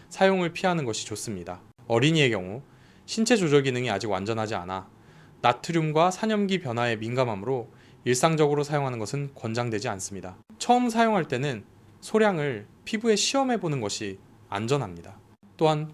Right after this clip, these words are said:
호흡기 질환이 있는 사람은 베이킹소다, 가루를 흡입하지 않도록 주의해야 합니다.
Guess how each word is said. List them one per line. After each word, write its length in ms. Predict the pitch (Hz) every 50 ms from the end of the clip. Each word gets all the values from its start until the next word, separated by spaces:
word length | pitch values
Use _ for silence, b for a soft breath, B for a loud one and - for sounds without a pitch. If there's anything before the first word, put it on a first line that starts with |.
| - -
호흡기 400 | 240 240 233 233 - - 220 196
질환이 420 | - - 127 127 127 131 135 127
있는 260 | 113 104 104 110 113
사람은 440 | 110 120 113 107 98 113 135 117 104 - - B B B B B B B
베이킹소다, 840 | - 117 117 123 123 - - 156 147 139 - 135 117 117 110 127 147 147 B B B B B B B B B B -
가루를 600 | - - 117 117 120 139 143 139 147 143 143 143
흡입하지 600 | 143 - 220 202 220 208 208 - 196 175 160 170 139
않도록 480 | 104 95 98 98 - 117 113 110 -
주의해야 500 | - - 123 113 113 113 107 107 104 104
합니다. 400 | 98 95 92 90 87 101 98 -